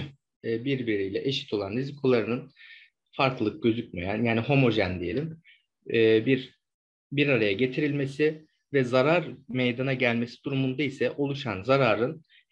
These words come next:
kişilerin ödedikleri öncedeki primler ile oluşturulan havuzdan aynı oran ve miktarlarda önceden vaat edilen oran ve miktarlarda tazmin edilmesi olarak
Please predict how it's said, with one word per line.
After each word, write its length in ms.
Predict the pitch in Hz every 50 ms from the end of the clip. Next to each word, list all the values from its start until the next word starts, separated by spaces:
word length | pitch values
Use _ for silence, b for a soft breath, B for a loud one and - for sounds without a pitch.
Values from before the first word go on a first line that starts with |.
| b -
kişilerin 480 | - - - 170 147 127 113 107 107
ödedikleri 640 | 117 139 135 135 127 120 113 - - - 104 101 92
öncedeki 560 | 110 143 143 131 123 117 107 107 - 120 -
primler 500 | - 135 131 127 123 120 127 127 113 - - - _ _ _ _ _ _ _ _ _ _ _ _ _ _ _ _
ile 200 | 123 110 110 -
oluşturulan 560 | - 131 131 127 - - - - 104 98 92
havuzdan 640 | 110 139 147 139 120 110 101 110 117 139 170 180 - -
aynı 280 | 185 196 185 156 127 107
oran 300 | 101 98 98 98 104 123
ve 60 | 139
miktarlarda 840 | 151 151 139 - - 113 98 92 90 87 85 104 131 151 - -
önceden 560 | 147 156 135 123 117 113 104 95 95 90 - - _ _ -
vaat 260 | 117 123 131 123 117
edilen 420 | 104 90 87 87 90 87 85 - -
oran 340 | - 123 120 123 113 101 90
ve 60 | 85
miktarlarda 840 | 98 117 131 131 - - 110 98 95 92 92 87 104 143 160 160 165 -
tazmin 360 | - 156 143 127 123 110 101
edilmesi 520 | 92 95 95 104 95 95 95 92 - - 120
olarak 440 | 98 95 107 135 170 165 - B